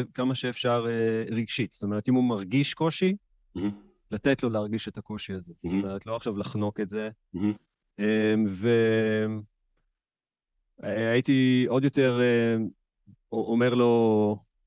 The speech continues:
Speaker 1: "לך תנוח, לך, כאילו, לך לטבע, לך לטבע עוד, לך, אה, כאילו"
Speaker 2: לטבע אתה שואב אנרגיה, להמשיך, להמשיך ללכת, אני מבין.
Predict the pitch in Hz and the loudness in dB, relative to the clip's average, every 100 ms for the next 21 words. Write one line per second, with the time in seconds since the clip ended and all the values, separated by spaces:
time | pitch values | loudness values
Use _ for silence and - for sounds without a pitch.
0 | _ _ _ _ _ _ _ _ 131 - | _ _ _ _ _ _ _ _ -4 -2
1 | 127 120 101 - - - 113 117 120 110 | 0 0 -4 -10 -16 -2 -2 0 -2 0
2 | 107 104 110 110 110 107 95 95 - 107 | 0 0 -2 -4 -2 -2 -2 -6 -8 -8
3 | 117 107 110 104 113 113 - _ _ _ | -6 -4 -2 -2 0 -2 -2 _ _ _
4 | 104 - 113 107 101 95 92 90 - 113 | -6 -4 0 0 0 -4 -6 -10 -12 -12
5 | - _ _ _ _ _ _ _ - 117 | -12 _ _ _ _ _ _ _ -10 -6
6 | 117 113 107 107 117 113 110 113 107 113 | -4 -2 -2 2 0 0 2 2 2 2
7 | 135 139 147 110 98 120 110 101 98 110 | 2 2 2 0 0 0 0 0 0 0
8 | 98 95 92 82 85 80 82 | 0 0 -2 -4 -4 -4 -6